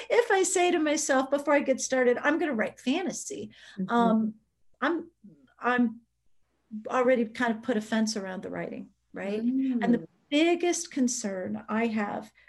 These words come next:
Speaker 1: for my own self when I'm writing is not to put a fence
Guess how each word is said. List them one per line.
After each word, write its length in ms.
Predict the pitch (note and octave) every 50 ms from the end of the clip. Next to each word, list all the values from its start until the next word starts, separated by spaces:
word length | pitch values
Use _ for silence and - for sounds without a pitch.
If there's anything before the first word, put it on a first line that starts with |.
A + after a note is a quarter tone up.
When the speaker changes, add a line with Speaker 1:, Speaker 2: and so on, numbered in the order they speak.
| _ _
Speaker 1:
for 120 | - A#3
my 240 | A3 A3 G#3 G#3 G3+
own 120 | F#3+ G3 G3
self 400 | - - G#3 F#3+ - - - -
when 140 | A3+ G#3+ G#3+
I'm 180 | G#3 G#3+ G#3
writing 460 | G3 F3+ F3 F3+ F3+ F#3 F#3 F#3 G#3 - - - - -
is 200 | A#3+ A#3+ A3+ A3+
not 220 | A3+ G#3+ G#3 -
to 60 | - -
put 180 | - - F#3
a 40 | F#3
fence 560 | - - G#3+ - F3+ - - - - - -